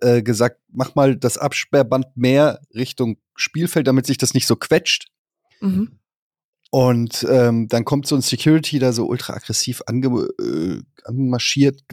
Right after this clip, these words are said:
Speaker 1: Natürlich wieder genau zu mir, obwohl ich auch
Speaker 2: Ja.
Speaker 1: nur in der Schlange da stehe.
Speaker 2: Ja.
Speaker 1: Und schiebt so das Band wieder zurück.
Speaker 2: Und,
Speaker 1: Und,
Speaker 2: äh, dich
Speaker 1: und,
Speaker 2: einfach
Speaker 1: und mich
Speaker 2: weg.
Speaker 1: auch mit.
Speaker 2: Ja.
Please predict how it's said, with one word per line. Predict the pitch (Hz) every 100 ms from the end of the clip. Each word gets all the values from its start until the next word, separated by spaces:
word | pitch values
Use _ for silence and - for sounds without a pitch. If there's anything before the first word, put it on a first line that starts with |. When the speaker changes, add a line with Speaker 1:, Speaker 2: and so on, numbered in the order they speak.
| -
Speaker 1:
Natürlich | 127 117 185 -
wieder | 151 123
genau | 107 117 175
zu | - 131
mir, | 170 175
obwohl | 131
ich | 117
auch | 127
Speaker 2:
Ja. | 180
Speaker 1:
nur |
in | 131
der | 117
Schlange | 135 135 165
da | 151
stehe. | - 147 160
Speaker 2:
Ja. | 196 202 - - - - - - -
Speaker 1:
Und | 123 127
schiebt | - 175 -
so | 160 131
das | 123
Band | - 113 135 180 -
wieder | 135 123 -
zurück. | - 120 143 139 - -
Speaker 2:
Und, | 240 123
Speaker 1:
Und, | -
Speaker 2:
äh, | 220
dich | 202 269
Speaker 1:
und, | -
Speaker 2:
einfach | 233 214 139
Speaker 1:
und | 131
mich | 170
Speaker 2:
weg. | -
Speaker 1:
auch | 135 -
mit. | 135 135 - _ _ _
Speaker 2:
Ja. | 214 175